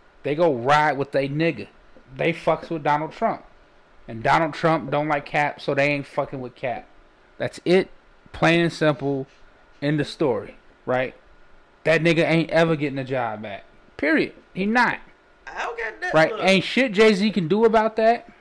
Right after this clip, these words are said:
Speaker 1: Ain't shit Kaepernick can do about that. He tried to do something about it. He got his settlement instead.
Speaker 2: Mm-hmm.
Speaker 1: So take your money, go home.
Speaker 2: So what, what, okay, so what do you think about this, this news story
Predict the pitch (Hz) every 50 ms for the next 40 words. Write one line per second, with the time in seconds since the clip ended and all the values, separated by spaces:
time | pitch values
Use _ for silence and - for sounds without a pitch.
0 | - - - 165 160 - - 185 139 - - 233 262 294 285 226 180 160 - 156
1 | 143 151 151 143 139 127 120 127 - 139 135 156 - - - - _ _ _ _
2 | _ _ - 165 143 - 220 240 277 269 226 175 160 160 - 165 147 139 135 139
3 | 131 131 135 117 - - 156 147 151 143 143 139 131 - - 151 143 139 135 135
4 | 127 131 123 - - 143 117 90 - - - _ _ _ _ _ _ - 202 202
5 | 202 185 196 180 180 196 196 _ _ - 139 120 - - 160 156 151 - 180 175
6 | 170 165 160 156 160 160 156 135 - - - 117 127 131 135 139 143 131 113 98
7 | 85 - _ _ - 226 220 226 240 247 254 247 247 220 - 202 226 240 240 240
8 | 226 - 175 - - 208 208 214 196 190 190 - 208 214 220 208 226 220 214 214
9 | - 208 202 202 190 - 180 175 175 175 - 180 175 170 - - - _ _ _
10 | _ _ - 165 - 180 175 - 185 190 185 180 185 185 180 - - 185 175 165
11 | 160 160 156 151 151 151 151